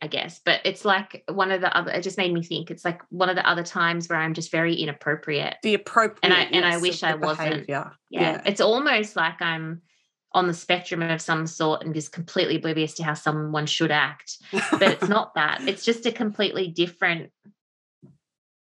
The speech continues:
Speaker 1: I'm just in a different space.
Speaker 2: Yeah. Yeah. It's different for you.
Speaker 1: Yeah.
Speaker 2: Yeah.
Speaker 1: Yeah. And I have such a funny boundary around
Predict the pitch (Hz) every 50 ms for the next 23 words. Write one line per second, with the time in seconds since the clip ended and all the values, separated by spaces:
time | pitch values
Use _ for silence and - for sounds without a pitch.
0 | _ _ _ - 208 226 247 254 - 277 254 226 196 208 208 - 220 208 202 -
1 | - 180 196 190 175 175 - - _ _ _ - 220 202 139 - - _ _ _
2 | _ _ _ _ _ - - - - - 226 208 - - - _ _ _ _ 214
3 | 214 208 - - - _ _ _ _ _ _ _ _ - - 190 - - 151 123
4 | - - - - _ _ _ _ _ _ _ - 165 156 147 240 226 214 208 208
5 | 202 202 - - _ _ _ _ _ _ - 208 190 160 156 190 185 - _ _
6 | - - 254 269 254 240 233 214 - 220 220 226 220 214 208 - - - 339 -
7 | - - - - 262 240 226 202 - - _ _ - 190 196 196 190 185 175 165
8 | 170 165 160 165 180 190 196 196 190 180 175 175 175 165 160 160 160 160 160 160
9 | 160 165 160 160 165 165